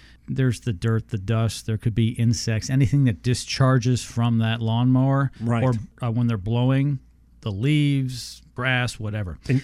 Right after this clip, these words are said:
Speaker 2: if you think about, like, on the side of your house, a lot of times the grass doesn't grow as good there 'cause it maybe doesn't get as much sunlight or water, and it is kinda dusty through
Speaker 1: Mm.
Speaker 2: there. So when we're coming through there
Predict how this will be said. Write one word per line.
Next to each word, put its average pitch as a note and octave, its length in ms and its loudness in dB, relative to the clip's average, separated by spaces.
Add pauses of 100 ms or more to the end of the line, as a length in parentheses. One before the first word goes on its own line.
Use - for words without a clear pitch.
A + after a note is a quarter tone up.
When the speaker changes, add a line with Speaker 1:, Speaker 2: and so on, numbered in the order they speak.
Speaker 2:
if - 120 -8
you E3+ 100 2
think F#3 240 -2
about, B2+ 280 -2
like, B2+ 120 -2
on C#3 120 -2
the A#2+ 60 -2
side D3 220 -2
of D3 60 -2
your B2 100 -2
house, C3+ 520 -6
a B2+ 60 -2
lot C#3+ 140 0
of E3+ 60 -4
times B2+ 180 -2
the B2 60 -4
grass D3 300 -2
doesn't B2 300 -2
grow D#3 260 2
as A2 120 -2
good G#2+ 220 -2
there A2 140 -6
'cause - 160 -8
it C#3+ 80 -4
maybe C#3 240 -2
doesn't B2 40 -6
get C3 60 -4
as A2+ 100 -4
much A#2+ 220 -6
sunlight C3 380 -2
or A#2 80 -6
water, B2+ 360 -4 (300)
and A#2 80 2
it C3 140 2
is F3+ 180 4
kinda C#3+ 220 2
dusty D3 420 0
through G2 180 4
Speaker 1:
Mm. - 20 6
Speaker 2:
there. A#2+ 140 4
So A#2 200 -2
when B2+ 260 0
we're D#3 100 -6
coming E3 280 0
through D3 140 0
there C3+ 200 -2